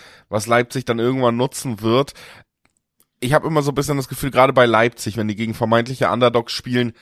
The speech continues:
dann wird's für sie schwer, wenn du echt mauerst und weil, weil, weil Leipzig nicht hundertprozentig effektiv ist, ne?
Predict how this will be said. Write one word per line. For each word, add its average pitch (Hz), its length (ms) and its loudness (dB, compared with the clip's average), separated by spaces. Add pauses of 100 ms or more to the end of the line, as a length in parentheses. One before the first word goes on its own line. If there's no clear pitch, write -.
(160)
dann 107 200 -4
wird's 147 220 -2
für 131 140 -4
sie 120 120 -8
schwer, 123 440 4 (1040)
wenn 127 280 0
du 131 280 0 (120)
echt - 320 -8
mauerst 127 680 4
und 113 200 -6 (300)
weil, 117 340 0
weil, 113 180 2
weil 123 180 4
Leipzig 123 440 2
nicht 127 180 -6
hundertprozentig 127 640 -2
effektiv 110 520 -2
ist, 80 340 -8
ne? 123 220 0